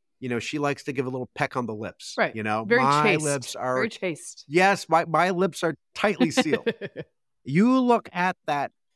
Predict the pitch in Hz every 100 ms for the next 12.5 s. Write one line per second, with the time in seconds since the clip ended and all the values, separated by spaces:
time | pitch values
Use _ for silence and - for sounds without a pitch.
0 | - - 202 202 202 156 131 113 120 123
1 | 120 156 143 120 175 165 143 156 143 131
2 | 135 135 147 - 143 131 127 120 113 127
3 | 120 110 123 - 113 113 113 - 110 -
4 | 113 160 170 160 156 - _ _ _ _
5 | - 240 277 - 220 240 233 170 165 -
6 | 127 147 156 151 147 - 202 233 127 120
7 | 175 - 95 82 - - - _ _ _
8 | 131 - 139 127 - 208 220 - _ _
9 | _ 190 202 185 160 175 147 117 131 _
10 | _ _ 147 135 131 - 127 143 139 160
11 | 123 147 156 - 208 226 147 147 190 233
12 | 254 254 226 226